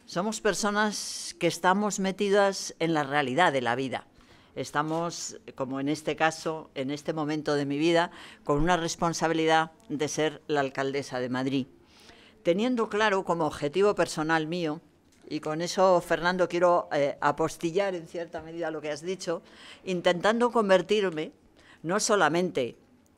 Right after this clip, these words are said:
en la alcaldesa de quienes más me gustan, sino en la alcaldesa de todos los madrileños, los que me gustan y los que no, y los que me gustan menos, porque quiero que me gusten todos. Cuando, eh, nada más acabar el resultado electoral,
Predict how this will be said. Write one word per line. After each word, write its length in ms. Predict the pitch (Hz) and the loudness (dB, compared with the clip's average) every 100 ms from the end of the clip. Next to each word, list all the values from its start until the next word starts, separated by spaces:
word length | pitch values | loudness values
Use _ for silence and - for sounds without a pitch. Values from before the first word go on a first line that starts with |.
| _ _ _ _ _ | _ _ _ _ _
en 140 | 160 175 | -2 0
la 80 | |
alcaldesa 720 | 156 - 143 165 175 139 131 - _ | 0 0 2 2 0 -2 -6 -8 _
de 220 | 135 139 | -6 -4
quienes 320 | 147 139 139 | -4 -6 -4
más 220 | 151 156 | -2 -2
me 80 | 147 | -2
gustan, 500 | 143 180 - 123 117 - _ | -2 0 -2 -2 -8 -14 _
sino 340 | - 135 131 | -6 -4 -2
en 60 | 131 | -2
la 80 | 135 | -4
alcaldesa 580 | 131 127 127 147 180 | -4 -4 -2 -4 -4
de 120 | 139 123 | -4 -2
todos 360 | 143 139 120 | 0 0 -4
los 180 | 120 113 | -8 -8
madrileños, 760 | 123 123 131 131 123 107 - - | -8 -6 -6 -6 -8 -10 -16 -10
los 220 | 127 - | -8 -8
que 100 | 127 | -6
me 80 | 127 | -6
gustan 380 | 147 147 156 | -6 -6 -8
y 80 | 143 | -8
los 200 | 127 127 | -8 -10
que 140 | - 139 | -12 -6
no, 200 | 143 123 - | -6 -6 -14
y 100 | 233 | -18
los 140 | - - | -16 -10
que 100 | 131 | -4
me 80 | 135 | -2
gustan 380 | 139 147 143 | -2 -2 -2
menos, 360 | 139 143 143 - - - | -2 -2 -4 -10 -18 -10
porque 240 | - 143 123 | -2 -2 0
quiero 200 | 139 151 | 0 2
que 80 | 151 | 2
me 80 | |
gusten 420 | 139 139 - 147 127 | 0 0 -2 -2 0
todos. 440 | 135 120 - - - - - - - | 0 0 -6 -18 -18 -18 -18 -20 -10
Cuando, 600 | - 156 151 156 147 135 143 - _ _ _ _ | 0 2 4 4 2 0 -6 -20 _ _ _ _
eh, 140 | 135 147 | -2 0
nada 240 | 160 196 | 2 2
más 220 | 202 202 | 0 0
acabar 380 | 196 175 180 185 | 0 4 6 6
el 220 | 190 170 | 4 2
resultado 460 | 160 156 160 170 170 | -2 -6 -4 0 2
electoral, 580 | 170 147 147 170 175 | 0 -2 0 0 0